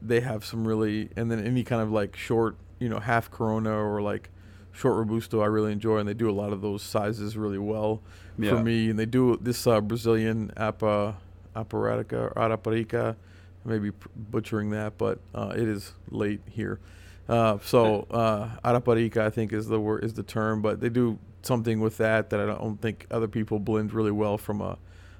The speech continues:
Speaker 1: a wrapper standpoint, and that just hits my palate personally.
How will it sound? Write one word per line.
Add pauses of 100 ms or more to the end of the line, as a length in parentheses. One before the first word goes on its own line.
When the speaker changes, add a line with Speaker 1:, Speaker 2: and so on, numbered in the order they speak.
(120)
Speaker 1:
a
wrapper
standpoint,
and
that
just
hits
my
palate
personally.